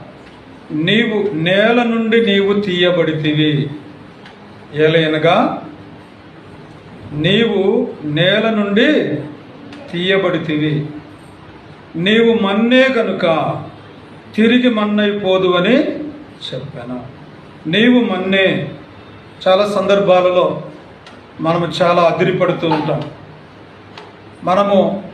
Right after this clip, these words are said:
ఉప్పొంగుతూ ఉంటాం. మనకున్న స్థితిని బట్టి, మనకున్న సౌందర్యాన్ని బట్టి, లేకపోతే మనకున్న ఆస్తిని బట్టి,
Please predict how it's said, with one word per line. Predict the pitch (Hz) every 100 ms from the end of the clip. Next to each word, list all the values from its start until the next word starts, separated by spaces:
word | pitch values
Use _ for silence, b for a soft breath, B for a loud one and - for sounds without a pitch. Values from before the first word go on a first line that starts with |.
| -
ఉప్పొంగుతూ | 180 - 220 214 208 202
ఉంటాం. | 180 - 147 - - - - - - - - - - - -
మనకున్న | 170 175 196 196
స్థితిని | - 180 208 190
బట్టి, | 175 175 180 160 - - - - - -
మనకున్న | 160 180 185 190 196 190 180 - - - - - - - -
సౌందర్యాన్ని | - 180 185 202 208 202
బట్టి, | 180 180 180 160 147 - - - - 156
లేకపోతే | 190 196 196 190
మనకున్న | 170 175 185 190 190
ఆస్తిని | 180 175 180 202 190
బట్టి, | 175 170 175 156